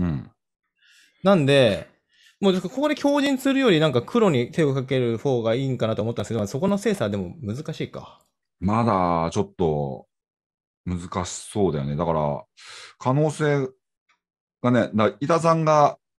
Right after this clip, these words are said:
Speaker 1: だ-、成尾がもし白で、
Speaker 2: はい。
Speaker 1: 板さんが黒だった場合は、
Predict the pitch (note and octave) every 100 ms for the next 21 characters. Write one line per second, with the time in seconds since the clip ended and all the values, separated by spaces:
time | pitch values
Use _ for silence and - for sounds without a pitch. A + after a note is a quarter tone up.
0 | _ _ _ _ _ _ _ _ _ _
1 | _ _ A#2+ A#2+ C3 E3 D3+ D3+ C#3+ C3+
2 | C3+ - G2 F2 D#2+ D2 C#2 - _ _
3 | _ _ _ - - G2+ D2 C#2+ D2 C#2+
4 | B1 - _ A#2+ G2+ - G2 G2 G2 F2+
5 | G2+ F#2+ E2 - E2 D#2+ D#2 D#2+ E2 D2+
6 | D2+